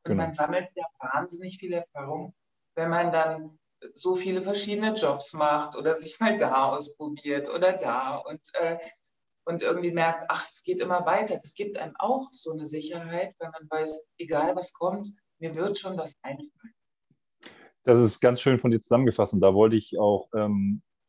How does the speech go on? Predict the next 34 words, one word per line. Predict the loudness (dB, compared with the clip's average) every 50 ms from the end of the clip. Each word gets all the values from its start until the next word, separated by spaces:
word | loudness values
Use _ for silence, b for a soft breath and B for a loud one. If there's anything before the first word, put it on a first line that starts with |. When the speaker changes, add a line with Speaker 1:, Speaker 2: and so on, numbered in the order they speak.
| _
Speaker 2:
logischerweise | 0 4 4 4 4 2 2 0 2 2 4 2 2 2 0 -2
unabgesprochen | -4 -2 -2 -2 -2 -4 -8 -10 -4 -2 -2 0 0 0
mit | -2 -2 -2
dir | -2 -2
hin | -2 -2 -2
an | -4 -4 -4
diesem | -4 -4 -4 -6 -4
Punkt, | 0 0 2 2 0 -2 b b b b b b b 2
dass | 2 2 4 2
wir | 0 4
gar | 4 6 6 6 4
nicht | 2 -2 -4
hier | -4 -2 0 0
jetzt, | 0 -2 -2 -6 -8 -4
äh, | -2 -2 0 0
das | -2 -4 -6 -8
an-, | -6 -6 -6 -2
das | 0 -2 -2 -2 -6 _
gerade, | -12 -8 -6 -2 0 2 4 6 6 6 6 4
wenn | 2 2
man | 2 2
das | 2 0 0 0
mal | -2 -2
so | -2 -4
sagen | 0 2 4 4 4 4 2 2
darf, | 2 4 6 6 4 2 0 _ _ _ _ _ _ _ _ _ _ _ _ _ _
wo | -8 -4 -2
du | -2 0
auch, | -2 -2 -4 _ -8
äh, | -4 -2 -2 -2 -4 -6 _
völlig | 0 0 0 2 2
richtig | 0 0 0 0
gesagt | 0 0 0 2 0
hast, | -4 -4 -4 _